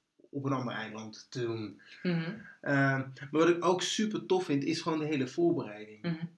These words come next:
Speaker 1: Ik ben nu al voor aan het bereiden voor de tocht van februari en maart. Eh, gisteren kwam er, eh, ehm, zijn er portofoons binnengekomen om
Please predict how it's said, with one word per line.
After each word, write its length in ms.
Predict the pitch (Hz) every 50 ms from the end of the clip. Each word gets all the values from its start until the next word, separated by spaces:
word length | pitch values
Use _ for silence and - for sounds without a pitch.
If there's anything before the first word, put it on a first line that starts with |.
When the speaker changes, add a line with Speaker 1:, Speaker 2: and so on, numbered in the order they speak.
| _ -
Speaker 1:
Ik 140 | - 143
ben 120 | 139 151 156
nu 120 | 170 170
al 100 | 156 139
voor 340 | 143 - 160 151 143 139 139
aan 140 | 131 127 127 -
het 180 | 135 131 120
bereiden 340 | - 127 120 123 123 120 113
voor 360 | - - 123 120 120 117 117 117
de 60 | 113
tocht 220 | - 127 - -
van 120 | - - -
februari 520 | - 127 120 117 117 110 110 110 110 120
en 120 | 135 139 139
maart. 500 | 139 151 170 170 170 170 170 - - - -
Eh, 120 | 110 104 107
gisteren 440 | - 135 120 117 - 120 113 113 -
kwam 240 | - 123 113 117 117
er, 140 | 113 113 117
eh, 220 | 110 113 113 113 - - - - _ _ - _ _ _ _ _ - 117
ehm, 220 | 110 110 110 110 113 113 113 -
zijn 180 | - - 123 117
er 60 | 120 -
portofoons 560 | 135 123 - 143 131 - 127 131 143 139 123
binnengekomen 920 | - 135 131 127 123 - 131 - - 131 127 127 123 123 123 127 127 - - _ _ _ _ _ _
om 320 | - 123 123 120 120 117